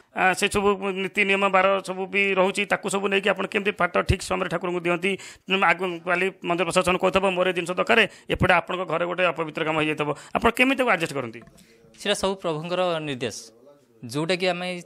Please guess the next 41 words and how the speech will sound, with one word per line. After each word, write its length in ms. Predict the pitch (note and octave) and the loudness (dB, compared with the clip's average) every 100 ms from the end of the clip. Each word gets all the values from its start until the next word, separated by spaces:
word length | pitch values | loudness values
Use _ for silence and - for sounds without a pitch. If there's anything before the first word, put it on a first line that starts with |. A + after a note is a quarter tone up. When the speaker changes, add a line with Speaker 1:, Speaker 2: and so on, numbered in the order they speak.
| - | -4
Speaker 2:
ଚାହିଁଥିବୁ 420 | C#3 D#3 F3+ F3+ | -2 0 -2 -2
ଯେ 80 | F3 | -2
ହବା 220 | E3 F3+ | 0 0
ପାଇଁ, 280 | F3+ D#3+ F3 | 0 -4 -8
ଯଦି 400 | - _ - F3 | -18 _ -8 -6
କିଛି 260 | E3 E3 | -4 -2
ଅସୁବିଧା 280 | E3 G3 G3 | -2 0 0
ହେଲା, 180 | E3 F3+ - - | 0 -2 -8 -14
ସେ 100 | F#3+ | -2
ପ୍ରଭୁ 160 | F#3 F#3+ | -2 -2
କେମିତି 320 | E3 D3+ E3+ | -4 -4 -4
କରିଦିଅନ୍ତି, 500 | G#3 G3 G3+ G3+ F3 | -2 -2 0 -2 -2
ତାହା 160 | F3+ F3 | -4 -4
ବି 100 | E3+ | -2
ଜାଣି 220 | D#3+ C#3 | -4 -4
ହୁଏନି. 300 | B2 A2+ F2+ - _ _ _ _ - | -6 -10 -12 -20 _ _ _ _ -6
ନାହିଁ 180 | C#3 | -4
ଦିନ, 260 | D3+ D#3 D#3 | -4 -4 -4
ନାହିଁ 200 | D3 D3 | -4 -4
ରାତି, 300 | D#3+ D#3 D#3 - _ | -4 -6 -10 -12 _
ସେ 240 | - D3 C3 - C#3 | -6 -6 -6 -12 -6
ଲାଗିକି 300 | C#3 C#3 D3 | -4 -4 -8
ହେଇଯାଏ. 480 | B2+ G#2+ G2 - _ _ - _ _ - | -6 -6 -6 -10 _ _ -20 _ _ -16
ଯୋଉଟାକି 380 | A#2+ C3 C#3+ D3+ C#3 C3+ - C#3 | -8 -6 -4 -6 -6 -10 -16 -12
ବନ୍ଦ 220 | A2+ F3 E3 | -4 -4 -2
ହେଇଯାଇଥିବ 320 | D#3 D3+ D3+ | -4 -2 -2
ଆଜି 180 | D3 D3+ | -2 -4
ଦିନେ 220 | D3+ D3+ | -6 -6
ଦି 100 | C#3+ | -6
ଦିନ 140 | D3 D3+ D#3 D3 | -8 -8 -8 -8
ଅସୁବିଧା 300 | - D3+ D3 | -8 -6 -6
ପଡ଼ିଲା, 200 | D3 C#3+ | -4 -4
ହେଇପାରିଲାନି, 460 | C3+ D3 C#3+ C3+ D3 _ _ _ | -4 -4 -4 -4 -8 _ _ _
କିନ୍ତୁ 200 | D#3+ D3+ | -12 -8
ସେ 100 | D3+ | -6
ପ୍ରଭୁଙ୍କର 380 | D3 C#3 D3+ D#3 | -4 -2 -2 -4
ଇଚ୍ଛାରେ 300 | D3 D#3+ C#3 D3 _ _ _ _ | -4 -6 -6 -8 _ _ _ _
ସିଏ 140 | E3 D#3 | 0 0
ରାତିରେ 260 | C#3 E3+ | 0 -2
ନିଦ 200 | D#3 C#3 | -4 -2
ହୁଏନି, 360 | D#3 C3 G2 | -2 -2 -8